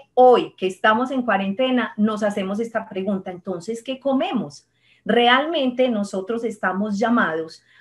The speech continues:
a tener en cuenta unos elementos básicos que yo desde la parte del control alimentario nutricional en una consulta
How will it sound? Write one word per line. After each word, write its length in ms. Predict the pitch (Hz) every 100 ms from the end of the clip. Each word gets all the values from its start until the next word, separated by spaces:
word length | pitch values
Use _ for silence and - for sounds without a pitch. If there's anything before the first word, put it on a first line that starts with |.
| -
a 200 | 196 196
tener 320 | 214 202 208
en 160 | 233 240
cuenta 540 | 254 247 247 233 - -
unos 400 | 269 269 277 247
elementos 640 | 208 185 170 170 220 220
básicos 640 | 277 208 220 208 240 226
que 200 | - 175
yo 180 | 165 170
desde 320 | 165 160 175
la 200 | 170 160
parte 380 | - 262 269 302
del 200 | 294 262
control 440 | 226 208 208 208 233
alimentario 600 | 262 226 190 190 185 233
nutricional 640 | 240 190 190 185 175 190
en 120 | 220
una 260 | 262 254 247
consulta 680 | 269 247 240 196 208 208